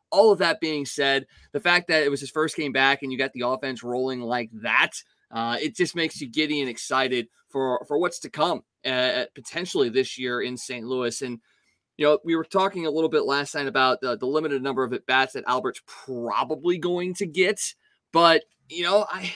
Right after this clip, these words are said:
a-, after watching today and, and actually listening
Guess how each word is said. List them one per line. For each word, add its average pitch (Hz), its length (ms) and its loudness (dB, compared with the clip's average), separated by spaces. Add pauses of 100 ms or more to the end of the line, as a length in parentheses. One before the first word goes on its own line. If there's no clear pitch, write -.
(140)
a-, 175 180 -8
after 220 260 2
watching 185 460 0
today 180 560 2
and, 160 100 -4
and 143 200 -6 (260)
actually 196 320 2
listening 180 380 2